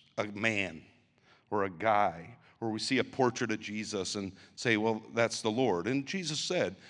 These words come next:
"If you've seen me, you've seen God." But do we consider his complete majesty? Have you ever let your mind go there?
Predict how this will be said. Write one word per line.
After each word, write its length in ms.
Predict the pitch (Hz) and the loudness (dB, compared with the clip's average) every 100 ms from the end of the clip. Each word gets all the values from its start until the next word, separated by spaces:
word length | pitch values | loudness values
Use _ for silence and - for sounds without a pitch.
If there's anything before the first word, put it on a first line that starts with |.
| - | -4
"If 160 | 123 131 | -4 -2
you've 160 | 127 | -2
seen 240 | - 147 131 | 2 4 4
me, 200 | 151 123 | 4 4
you've 200 | 113 110 | 0 0
seen 280 | 127 110 | -2 0
God." 340 | 101 180 101 80 - _ - - | 0 0 0 -4 -18 _ -10 0
But 160 | 147 | 2
do 80 | 123 | 4
we 340 | 135 139 127 - - _ - | 4 4 4 -4 -20 _ -6
consider 640 | 151 135 - 190 202 190 | -4 -2 2 4 6 6
his 500 | 143 135 117 98 - - - _ _ _ _ - | 4 4 4 2 -6 -8 -20 _ _ _ _ -6
complete 720 | - 120 - - 170 165 - - | -2 -2 -2 -2 0 0 -8 -6
majesty? 760 | 117 117 127 131 107 101 104 | -2 4 4 4 0 -2 -2
Have 100 | 98 | -2
you 140 | 101 120 | 0 2
ever 180 | 143 160 | 4 4
let 240 | 170 156 120 | 6 4 2
your 140 | 120 | 0
mind 500 | 110 117 120 120 110 | 2 4 4 2 2
go 240 | 110 110 | 4 2
there? 260 | 98 90 85 | 2 -4 -6